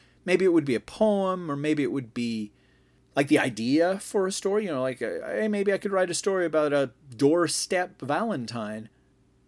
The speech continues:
But it wasn't. It was a story. I mean, or, or whatever you, if, if you don't feel like that qualified, what you just heard. And I, I read it. I sat down and I read it all the way through. And I didn't know where it was going.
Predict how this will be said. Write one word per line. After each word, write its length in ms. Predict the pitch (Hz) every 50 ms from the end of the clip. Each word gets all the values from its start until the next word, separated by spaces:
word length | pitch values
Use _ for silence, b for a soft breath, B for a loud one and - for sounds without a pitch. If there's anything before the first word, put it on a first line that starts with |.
| _ _
But 200 | - 131 175 220
it 80 | 247 208
wasn't. 320 | 254 339 359 - 143 139
It 100 | 135 139
was 220 | 160 160 151 143 - -
a 140 | 180 165 165
story. 960 | 160 - - - - - - - 208 269 320 247 151 131 147 208 254 302 - _ _ _ _ _ _ _ _ _ _ _ _ _ -
I 80 | 143
mean, 180 | 143 147 147 120
or, 220 | 139 143 135 127 123 -
or 160 | - 131 127
whatever 540 | 117 117 117 123 135 143 143 127 123 117 123
you, 240 | 131 127 120 117 113 - _ _ _ -
if, 320 | - 113 113 110 117 117
if 200 | 120 117 113 -
you 60 | 131
don't 160 | 120 120 113 -
feel 140 | - 123
like 160 | 110 110 104 -
that 180 | 113 107 -
qualified, 640 | - - 135 139 147 131 - - - 101 104 110 120
what 100 | 117 -
you 100 | - 104
just 340 | 98 107 107 - - -
heard. 380 | - - 147 147 131 117 117 135 b b b b b b b b b b b b _ _ _ -
And 120 | 151 156
I, 140 | 180 185 180 - _ - -
I 80 | - 151
read 240 | 139 147 220 302 320
it. 160 | - 92 -
I 80 | 85
sat 300 | - - - 175 190 214
down 220 | 208 180 170 170 170
and 60 | 170
I 60 | 156
read 220 | 139 139 143 143 151
it 80 | 147
all 120 | 139 131 135
the 80 | 151
way 140 | 151 151 -
through. 400 | - - 123 117 110 120 131 131 b b b b b b b _ _ _ _ _
And 160 | 135 135 139 147
I 100 | 147 143
didn't 380 | 127 110 131 139 170 190 175
know 100 | 170 170
where 140 | 175 175 170
it 80 | 165 156
was 160 | 156 139 131
going. 480 | 123 139 139 139 147 156 190 240 247